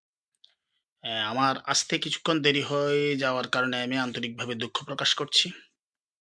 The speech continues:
আমি আজকে পূর্ব নির্ধারিত যে বিষয়ে কথা বলার জন্য এসেছি, সেটা হচ্ছে কমফোর্ট জোন এবং বয়ঃসন্ধিকালে তার প্রভাব। তো আমি লাইভটা বেশি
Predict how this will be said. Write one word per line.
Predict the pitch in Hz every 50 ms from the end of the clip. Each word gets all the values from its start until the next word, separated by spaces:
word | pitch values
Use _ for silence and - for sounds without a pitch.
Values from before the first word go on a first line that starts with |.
| _ _ _ _ - - - - - - - - - - _ _ _ -
আমি | 117 123 131 139 143 143 139
আজকে | - - 131 127 - - - - 127 117 120
পূর্ব | 117 - - 127 123 120 117
নির্ধারিত | 117 120 123 117 - - 143 156 151 143 165
যে | 160 147 143 147 143
বিষয়ে | 139 135 - - 165 156 156 156 147 -
কথা | 139 127 - - 135
বলার | 139 143 139 139 139 135 131
জন্য | - 139 135 135 131 131 131 127 117
এসেছি, | 113 123 - - 139 131 - 135 127 123 127 131
সেটা | - - 135 120 123
হচ্ছে | 123 131 127 - - - 143 139 139 139 - - _ _ _ _ _ _ _ _ _ _ _ _ _ _ _ _ _ _ _ _ _ _ _ _ _ _ _ _ _ _ - _ _ _ _
কমফোর্ট | - 139 135 135 - 156 147 139
জোন | - 160 151
এবং | 147 139 139 139 131 113
বয়ঃসন্ধিকালে | 110 117 120 - - - 135 127 117 123 120 123 117
তার | - 110 101
প্রভাব। | - - 107 98 92 - 101 92 98 - - - - - _ _ _ _ _ _ _ _ _ _ _ _ _ _ _ _ _ _ _ _ _ _ _ _ _ _ _ _ _ _ _ _ -
তো | 139 127 120 120 120
আমি | 110 113 131 135 151 165 170 165 160
লাইভটা | 147 131 127 143 139 - - 165
বেশি | 156 151 - - 160 156 151 151 147 147 139